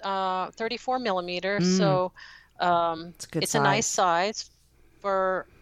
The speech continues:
Speaker 1: um, a female wrist. My wrist is, uh, six,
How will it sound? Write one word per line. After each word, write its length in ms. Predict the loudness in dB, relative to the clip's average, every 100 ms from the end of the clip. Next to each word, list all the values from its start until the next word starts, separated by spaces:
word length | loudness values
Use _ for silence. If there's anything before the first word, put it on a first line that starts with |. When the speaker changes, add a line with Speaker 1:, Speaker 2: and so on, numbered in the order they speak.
| -8
Speaker 1:
um, 440 | -2 0 0 -4 -6
a 80 | -8
female 460 | -6 -8 -4 -2 0
wrist. 340 | 0 -2 -2
My 140 | -2 0
wrist 380 | 0 0 -2
is, 340 | -2 -2 -4 -14 -20 -20 -20 _ -2
uh, 440 | 2 4 2 0
six, 1160 | -4 -4 -2 -2 -6 -12 -12 -12 -12 -14 -18